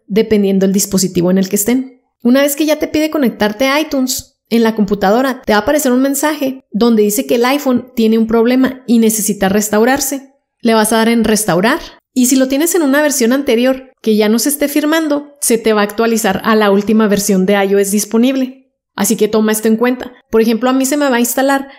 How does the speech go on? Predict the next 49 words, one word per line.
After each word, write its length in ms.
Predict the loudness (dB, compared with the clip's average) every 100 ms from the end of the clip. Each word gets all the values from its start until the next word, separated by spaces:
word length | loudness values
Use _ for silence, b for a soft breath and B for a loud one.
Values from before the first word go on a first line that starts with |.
| B -2
I 220 | 2 4
O 80 | 2
S 220 | 0 -2
doce 300 | 0 0 -2
punto 340 | -2 0 0
cuatro 260 | 0 -2 -2
punto 300 | 0 2 2
uno 340 | 0 -2 -4 B _ -2
y 80 | -2
estaba 380 | 0 0 2
en 100 | 0 0
I 160 | 2 2
O 20 |
S 100 | 2
doce 240 | 0 0 0
punto 320 | 0 0 2
cuatro. 380 | 0 -2 -6 -12 _ _ _ _
Aquí 200 | -2 0
le 100 | 2
vas 180 | 2 2
a 60 | 2
dar 160 | 2
en 100 | 0
siguiente 640 | -2 -2 0 -2 -2 -4 -4 -16 _
y 160 | -2 2
va 60 | 2
a 20 |
empezar 280 | 0 0 0
a 60 |
descargarse 880 | 0 0 -2 0 -2 -2 -4 -6 _
la 200 | -2 0
versión 320 | 2 0 0
de 80 | 2 2
I 120 | 2 2
O 80 |
S 220 | 0 -2 -4
que 80 | -2
se 160 | 0
va 80 | 0
a 60 | 0
instalar. 520 | -2 0 0 -2 -6 -20 _ _
Al 140 | 0 2
mío 220 | 2 2
se 100 | 2
le 120 | 2
va 40 | 2
a 60 |
instalar 340 | 0 0 2 2
la 240 | 0